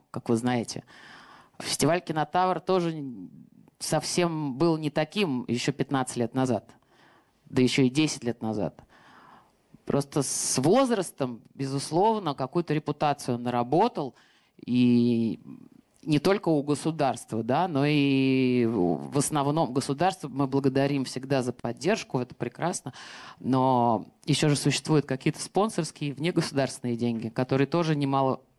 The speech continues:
немаловажно привлечь. Поэтому я много лет ходила с протянутой рукой, очень много. И это самое ненавистное мною занятие,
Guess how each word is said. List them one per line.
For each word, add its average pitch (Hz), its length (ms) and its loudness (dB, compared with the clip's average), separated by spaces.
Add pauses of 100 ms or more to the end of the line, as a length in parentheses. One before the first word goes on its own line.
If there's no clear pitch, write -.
(120)
немаловажно 135 760 0 (120)
привлечь. 131 500 0 (1500)
Поэтому 143 720 2 (140)
я 135 160 2
много 156 280 0
лет 165 180 0
ходила 156 380 2
с - 80 -4
протянутой 131 540 -2
рукой, 113 400 0
очень 135 300 0
много. 120 560 0
И 113 60 -6
это 120 180 -2
самое 143 340 0
ненавистное 135 680 2
мною 120 560 2
занятие, 127 680 -2